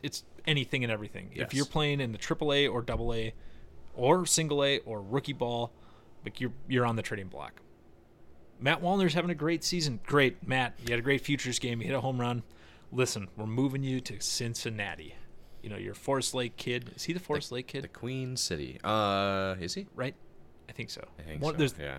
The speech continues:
Speaker 1: uh, fine, because we're, we're gonna do this thing for this year. And that's, that's, same goes for the bullpen.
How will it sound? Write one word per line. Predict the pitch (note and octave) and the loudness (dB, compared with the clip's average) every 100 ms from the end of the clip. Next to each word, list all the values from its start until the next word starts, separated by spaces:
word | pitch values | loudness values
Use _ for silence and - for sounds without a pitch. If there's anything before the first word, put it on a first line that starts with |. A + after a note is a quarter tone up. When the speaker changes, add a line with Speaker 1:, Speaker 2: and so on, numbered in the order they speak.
| - - | -10 -8
Speaker 1:
uh, | - C3 A2+ - - - - - - - - - | 2 4 2 -2 -14 -18 -18 -20 -20 -20 -18 0
fine, | B2+ G#2 - - | 0 0 -8 -4
because | B2 - B2+ B2+ | 0 2 2 2
we're, | C3 C#3+ - | 0 0 -2
we're | |
gonna | C3 C3+ | -2 0
do | C3+ | 0
this | D3 C#3+ | 0 -2
thing | - B2+ C3 | -4 -4 -4
for | C3 | -4
this | A#2 B2 G3 | -2 -2 0
year. | A3+ A#2+ - - - - - - | 0 -2 -12 -20 -18 -16 -16 -6
And | C3 C3+ | 0 0
that's, | D#3 - | 2 0
that's, | - C#3 - - - - - - - - - - - - - - - | 2 2 4 2 0 -12 -20 -20 -20 -20 -20 -20 -20 -18 -16 -14 -10
same | - E3 E3 | 0 4 6
goes | D#3+ D#3 | 8 6
for | - | 4
the | C3 | -2
bullpen. | A#2+ A#2+ - - | 0 -2 -2 -8